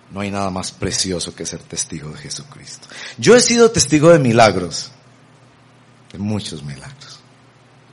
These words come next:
Yo he sido testigo del crecimiento de la iglesia evangélica en Medellín, cuando en los años sesenta éramos quinientas personas,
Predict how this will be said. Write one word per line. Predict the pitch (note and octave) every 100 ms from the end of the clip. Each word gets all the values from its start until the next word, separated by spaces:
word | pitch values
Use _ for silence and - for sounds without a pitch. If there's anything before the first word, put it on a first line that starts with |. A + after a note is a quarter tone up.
| _ - - - - - _ -
Yo | D3
he | F3+
sido | A#3 A3+
testigo | A3 D#3 - E3 G3
del | F3+
crecimiento | C#3 C3+ C3 B2+ D3 F#3+ G3 G#3
de | F#3
la |
iglesia | D#3 C3+ B2+ D3
evangélica | C3+ A2+ B2+ A#2+ B2+ C#3+
en | C3
Medellín, | B2+ A#2+ G#2 B2+ D3+
cuando | E3 D3+
en | B2
los | G#2+
años | A#2 A#2+
sesenta | A#2+ A#2+ A2 B2
éramos | B2 A#2+
quinientas | - - A#2+ C#3 C#3 B2 F#2 -
personas, | G#2 - G2 G2 G#2 G#2